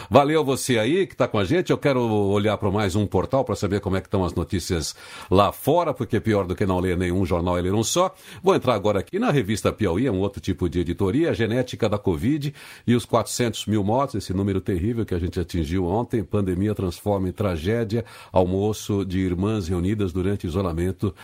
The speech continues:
Cientistas investigam fatores genéticos da doença. É, a gente pensa que tá num grupinho, tá numa boa, mas pode ser perigoso mesmo assim. Questões diplomáticas. Modi dá lição em Bolsonaro. Como a Índia,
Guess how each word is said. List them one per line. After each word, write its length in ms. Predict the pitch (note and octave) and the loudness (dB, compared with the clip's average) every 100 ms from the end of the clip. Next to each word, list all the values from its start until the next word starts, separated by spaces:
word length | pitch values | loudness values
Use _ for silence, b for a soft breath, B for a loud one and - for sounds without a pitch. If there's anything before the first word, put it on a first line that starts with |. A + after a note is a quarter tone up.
| b b | b b
Cientistas 600 | - G2 E2 A2 - G2 | 0 0 2 -2 0 -2
investigam 640 | G2 F#2+ E2+ - G#2 F#2 F2+ | 0 0 -2 -2 -2 0 -2
fatores 480 | F2+ E2 G2 F2+ E2+ | -2 -2 -2 -2 -2
genéticos 540 | E2+ F2 F2 - D#2+ | -2 -2 -4 -6 -4
da 40 | |
doença. 420 | E2+ D#2 E2 - F#2 | -2 -2 -4 -2 -2
É, 80 | F2 | 0
a 40 | |
gente 180 | F2 - | -4 -2
pensa 220 | G2+ - | -4 -4
que 60 | - | -2
tá 120 | G2 | 0
num 140 | F#2 | 0
grupinho, 500 | E2+ D2 - G2+ G2 b b b b b | -2 -6 -4 -2 -2 b b b b b
tá 120 | F#2 F2+ | 0 2
numa 280 | F2+ E2+ | 2 0
boa, 480 | C2+ F#2+ G#2 G2+ F2 b b b b | 0 0 0 -2 -6 b b b b
mas 320 | E2+ F2 - _ - | -2 -2 -6 _ 0
pode 180 | G2 - | 0 2
ser 140 | F#2+ | -4
perigoso 520 | F#2 F2+ D#2+ F#2 E2+ | -2 -4 0 0 0
mesmo 280 | F#2+ G#2+ F#2 | -2 -2 -2
assim. 340 | E2 - D2 - b b b - | -4 -4 -4 -6 b b b 2
Questões 420 | B2+ - D#3+ C3 | 2 4 0 0
diplomáticas. 720 | C3 B2+ C3 B2 - A2+ F2 | 0 0 0 -2 -2 -2 0
Modi 440 | B2+ D3 C3 D3+ | 0 0 0 -2
dá 220 | C3 C#3 | 2 0
lição 680 | D3 C#3 - - - E3+ E3+ | 2 -2 -2 -2 0 2 2
em 40 | C3 | 0
Bolsonaro. 840 | B2 - G#2+ G2 F#2+ E2+ D#2+ - | 0 0 0 0 0 -2 -4 0
Como 260 | C#3+ E3 B2+ | 2 2 2
a 60 | |
Índia, 540 | A2+ D#3 D#3 F2+ D#2+ | 2 0 0 -2 -4